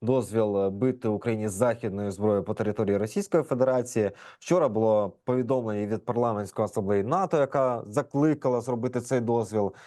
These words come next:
Він, мені видається, знаєте, ліг в,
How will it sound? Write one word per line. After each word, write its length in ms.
Він, 220
мені 260
видається, 600
знаєте, 400
ліг 260
в, 680